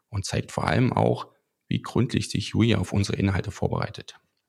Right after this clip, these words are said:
Zur Aufnahme des Gesprächs mit Frau Jüli saß Julia nämlich in einem Hotelzimmer und im Hintergrund lief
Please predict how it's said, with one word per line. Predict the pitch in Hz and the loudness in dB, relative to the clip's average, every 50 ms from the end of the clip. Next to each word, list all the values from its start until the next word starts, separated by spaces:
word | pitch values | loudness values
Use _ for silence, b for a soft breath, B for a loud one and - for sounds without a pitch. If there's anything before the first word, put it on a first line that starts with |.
| _ _ _ _ _ B B B B B B B B B B B B B - | _ _ _ _ _ B B B B B B B B B B B B B -6
Zur | - - - - - - | -2 0 0 0 2 2
Aufnahme | - - 202 - 185 165 139 123 110 | 2 4 4 6 4 6 6 4 4
des | - 104 - - | 2 0 -2 -2
Gesprächs | - - - - - 123 - | -4 -6 -2 0 0 2 2
mit | 113 107 - | 2 -2 -2
Frau | - - - 101 | 0 0 0 2
Jüli | 101 113 123 123 107 101 - - | 2 2 0 0 0 -2 -4 -6
saß | - - - 87 98 - | -6 -4 -4 -4 -2 -2
Julia | 110 101 107 110 95 98 98 | 0 0 0 0 2 0 2
nämlich | 92 95 98 95 98 98 - | 2 2 2 2 0 0 -2
in | - 87 | -4 -4
einem | - 87 87 90 - | -2 -2 -2 -4 -6
Hotelzimmer | - - - - - - - - - - - - - - - - 80 73 71 - - | -6 -4 -4 -4 -4 -6 -2 0 2 2 2 2 0 -4 -2 -2 -2 -2 -4 -4 -4
und | - - 98 95 | -2 0 0 2
im | - 98 | 2 0
Hintergrund | 95 - - 64 - - - - - - - 98 95 95 - - | 0 0 0 0 0 0 -4 -18 -12 -4 0 0 0 0 -2 -2
lief | 92 82 87 - | -4 -4 -4 -4